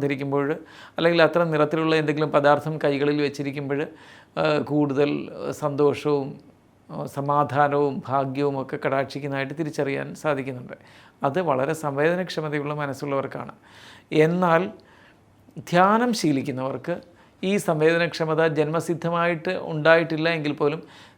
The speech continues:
സംവേദനക്ഷമതയുടെ അതീവ സൂക്ഷ്മതയിലേക്കായിരിക്കുമല്ലോ എല്ലാ ധ്യാതാക്കളും പോകുന്നത്. അങ്ങനെ നിരന്തരമായി വേണ്ടുന്ന രീതിയിലുള്ള ഉചിതമായ ധ്യാനം ശീലിക്കുന്നവർക്കും ഇതുപോലെ എനിക്ക് പറ്റാത്തതാണ് അല്ലെങ്കിൽ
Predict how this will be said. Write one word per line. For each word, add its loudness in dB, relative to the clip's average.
സംവേദനക്ഷമതയുടെ 0
അതീവ 2
സൂക്ഷ്മതയിലേക്കായിരിക്കുമല്ലോ 2
എല്ലാ 2
ധ്യാതാക്കളും -2
പോകുന്നത്. -6
അങ്ങനെ 0
നിരന്തരമായി 2
വേണ്ടുന്ന 8
രീതിയിലുള്ള 2
ഉചിതമായ 2
ധ്യാനം 0
ശീലിക്കുന്നവർക്കും -4
ഇതുപോലെ 0
എനിക്ക് 0
പറ്റാത്തതാണ് 2
അല്ലെങ്കിൽ -2